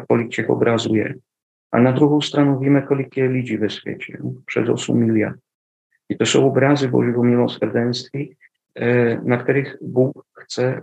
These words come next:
pracovat svou milostí. Chce odstraňovat nanost. Chce, abychom se setkali sami s sebou. Mm, no, ta galerie těch obrazů, když se podíváme do světa,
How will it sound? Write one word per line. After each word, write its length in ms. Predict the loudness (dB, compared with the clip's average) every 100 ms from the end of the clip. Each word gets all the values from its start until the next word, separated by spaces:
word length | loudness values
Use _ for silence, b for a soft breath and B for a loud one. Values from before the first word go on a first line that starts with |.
| -8
pracovat 540 | -6 -4 -4 -4 -4 -8
svou 260 | -6 -2
milostí. 580 | 0 0 -4 -6 -10 -16 _ _ _ _ _
Chce 240 | -2 0
odstraňovat 800 | -2 -4 -2 2 2 2 0 0
nanost. 540 | 2 2 0 -6 -12 _ _ _ _
Chce, 180 | -2
abychom 360 | 0 0 0 -2
se 140 | -2
setkali 520 | -4 -6 -2 -2 0 -2
sami 480 | 0 2 2 0 -4
s 160 | -10 -6
sebou. 420 | -4 -2 -4 -6 _ _ _ _ _ _
Mm, 640 | 2 6 6 4 2 2
no, 100 | 2
ta 140 | 2 2
galerie 720 | 4 4 4 4 2 0 -4 -12 _ _ _
těch 200 | -6 -4
obrazů, 720 | 0 0 0 0 -2 -2 -4 _ _ _ -4
když 240 | -2 0
se 120 | 0
podíváme 560 | -2 -2 0 0 2 2
do 100 | 0
světa, 580 | -2 -2 -2 0 -2